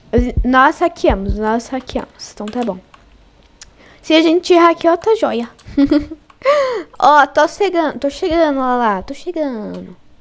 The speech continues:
Cadê a Lala? Ela foi abduzida. Uhul! Eita, nós, que dia estresse. Tá, calma, calma, calma, calma, calma.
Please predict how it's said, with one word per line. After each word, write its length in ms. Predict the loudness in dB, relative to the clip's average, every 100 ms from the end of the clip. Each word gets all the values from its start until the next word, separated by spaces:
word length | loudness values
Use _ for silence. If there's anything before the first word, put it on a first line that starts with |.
| -20 _ -20 _ _ -20 -20 -6
Cadê 240 | -2 0
a 40 |
Lala? 540 | 0 0 0 0 -2 -8 _ _ _ _ _ _ _
Ela 160 | 0 0
foi 180 | 2 -2
abduzida. 1200 | -2 -2 2 2 0 -2 -2 -2 -6 -10 -16 _ _ _ _ 0
Uhul! 800 | 4 6 6 4 2 2 0 -2
Eita, 680 | -2 0 0 -2 -4 -2 -2
nós, 260 | -2 -6
que 140 | -6 -10
dia 160 | -8
estresse. 360 | -8 -8 -8 -6
Tá, 260 | -2 -2 -4 -2
calma, 220 | 2 2 2
calma, 220 | 0 0
calma, 220 | -2 -2
calma, 220 | 0 -2 0
calma. 240 | -2